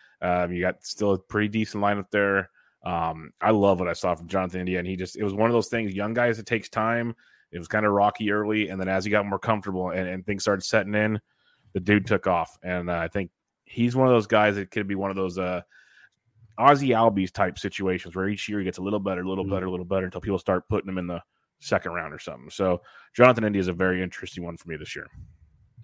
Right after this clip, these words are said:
Speaker 2: Yeah, I love India. I think, um, you know, there's so much to like in what he was able to accomplish. You know, two sixty-nine batting average, so pretty solid there.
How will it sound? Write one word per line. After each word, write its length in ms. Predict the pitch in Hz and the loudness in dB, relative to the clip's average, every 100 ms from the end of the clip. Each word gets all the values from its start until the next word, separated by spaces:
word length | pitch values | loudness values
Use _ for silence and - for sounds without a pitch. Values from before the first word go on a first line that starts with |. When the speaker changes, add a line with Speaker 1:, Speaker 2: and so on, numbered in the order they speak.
| - - - - _ - | -20 -20 -20 -20 _ 6
Speaker 2:
Yeah, 260 | 139 143 | 8 10
I 120 | 139 | 8
love 240 | 147 151 139 | 6 4 2
India. 500 | 135 123 110 104 101 | 0 0 -2 -4 -6
I 120 | 104 | -10
think, 320 | - 127 113 | -6 -6 -6
um, 560 | 113 104 98 95 95 92 _ _ _ _ - | -6 -4 -6 -10 -14 -18 _ _ _ _ -10
you 160 | 123 | -8
know, 60 | 107 | -6
there's 200 | 101 104 | -8 -10
so 260 | - 147 139 | -6 -2 0
much 240 | 120 - | 0 -2
to 100 | 120 | -8
like 480 | 101 101 101 98 - - _ _ _ _ 123 | -4 -4 -4 -8 -14 -20 _ _ _ _ -6
in 280 | 110 107 | -4 -4
what 180 | 104 113 | -4 -8
he 120 | 101 | -8
was 180 | - 127 | -10 -8
able 220 | 123 110 | -6 -6
to 160 | 107 107 | -8 -10
accomplish. 880 | 101 123 123 110 120 113 - - - _ _ _ _ - | -6 -2 -2 0 -2 -4 -6 -12 -16 _ _ _ _ -14
You 100 | 151 | -12
know, 60 | |
two 200 | - 143 | -8 -6
sixty-nine 720 | 123 143 147 135 123 120 120 | -4 -6 -2 2 4 4 2
batting 360 | 113 113 117 117 | 2 2 2 0
average, 380 | 117 117 113 110 | 0 0 -4 -6
so 120 | 113 | -8
pretty 300 | - 139 123 | -8 -6 -6
solid 420 | - 123 113 110 | -2 -2 -2 -4
there. 540 | 104 107 107 107 104 | -4 -4 -2 -4 -6